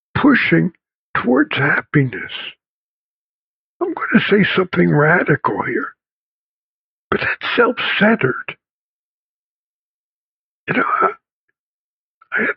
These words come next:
somebody say to me, they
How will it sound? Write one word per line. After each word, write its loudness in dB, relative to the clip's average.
somebody 2
say 4
to 4
me, 2
they 0